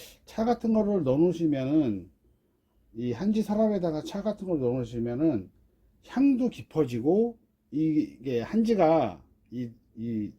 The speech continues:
특성상 이게 차 향을 잡고 있다고 말씀을 하시더라고요, 차 하시는 분이. 저는 차를 안 해서 잘 모르겠는데 그렇게 말씀을 해주셔서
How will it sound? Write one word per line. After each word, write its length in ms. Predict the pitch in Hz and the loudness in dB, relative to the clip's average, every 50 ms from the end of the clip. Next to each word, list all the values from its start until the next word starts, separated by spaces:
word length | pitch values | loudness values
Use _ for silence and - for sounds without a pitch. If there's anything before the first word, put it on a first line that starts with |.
| _ _ | _ _
특성상 640 | - 208 180 - 220 202 196 180 196 208 220 226 226 - _ _ _ _ _ _ _ _ _ _ _ _ _ _ _ _ - | -14 -14 -10 -6 -4 -4 -2 0 2 2 2 2 0 -4 _ _ _ _ _ _ _ _ _ _ _ _ _ _ _ _ -10
이게 120 | 120 110 | -10 -10
차 200 | - - 202 220 | -4 0 2 4
향을 280 | 214 226 247 262 247 - | 4 4 4 2 2 0
잡고 340 | - - - _ _ 233 262 | -2 -6 -14 _ _ 2 2
있다고 500 | 254 - - 233 226 202 190 180 160 139 | 2 4 4 4 4 4 4 4 2 2
말씀을 800 | 127 117 113 113 - - 143 127 123 113 110 107 113 110 107 104 | 2 0 -2 -4 -6 -8 -6 -6 -4 -4 -4 -4 -4 -4 -4 -6
하시더라고요, 600 | 104 - 185 202 202 - 175 123 104 95 92 90 | -6 -6 -6 -6 -4 -4 -4 -4 -4 -4 -6 -8
차 180 | - - 156 | -10 -10 -10
하시는 400 | 147 143 180 165 208 202 190 165 | -8 -8 -4 0 2 2 2 2
분이. 420 | 131 120 104 101 104 120 165 208 - - _ _ _ _ _ _ _ _ | 2 0 0 0 0 0 0 0 -2 -6 _ _ _ _ _ _ _ _
저는 260 | - 143 147 156 143 | -4 0 0 0 0
차를 240 | - - - 214 220 | 0 0 2 2 4
안 180 | 180 123 123 143 | 4 4 4 4
해서 140 | 156 147 120 | 2 2 0
잘 200 | - - 123 120 | -2 -4 -4 -4
모르겠는데 840 | 107 110 120 135 143 143 127 123 113 110 123 151 139 117 98 - - _ _ _ _ _ _ _ _ _ | -2 -2 0 0 2 2 2 2 2 2 4 4 2 2 0 -4 -8 _ _ _ _ _ _ _ _ _
그렇게 260 | _ 139 143 - 139 | _ -12 -8 -6 -4
말씀을 440 | 107 107 107 107 - 156 139 131 127 139 | -4 -4 -4 -4 -6 -6 -6 -4 -4 -4
해주셔서 680 | 185 190 185 175 165 151 - 175 190 202 208 202 | -4 -4 -4 -4 -4 -2 -2 0 0 0 0 -2